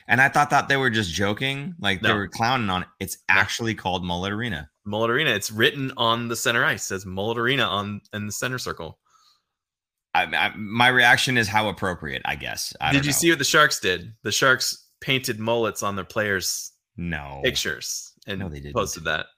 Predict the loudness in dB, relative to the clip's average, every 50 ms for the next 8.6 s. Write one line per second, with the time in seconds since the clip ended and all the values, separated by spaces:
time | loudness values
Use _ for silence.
0 | _ _ _ -16 -12 -6 -4 -4 -4 -4 -6 -8 _ _ _ _ -8 -6 -4 -4
1 | -4 -6 -8 -8 -8 -10 -10 -10 -12 -14 -14 -8 -2 0 0 2 2 -2 -2 -2
2 | 0 2 2 2 2 2 0 0 4 4 6 6 6 4 2 0 -8 -18 -6 0
3 | 0 2 4 4 4 6 4 4 4 4 4 6 6 4 4 2 0 0 0 2
4 | 2 4 4 4 4 4 2 0 0 -2 -8 -20 _ _ _ _ _ _ _ -2
5 | 0 2 4 4 4 4 6 4 4 4 4 2 4 4 4 4 4 4 4 2
6 | 2 2 2 0 0 0 0 0 0 0 0 0 0 0 0 0 -2 -4 -4 -2
7 | 0 0 0 0 2 2 4 4 4 4 0 -2 -2 0 -2 0 -2 -4 -10 -10
8 | -8 -6 -2 0 0 0 0 -4 -6 -6 -10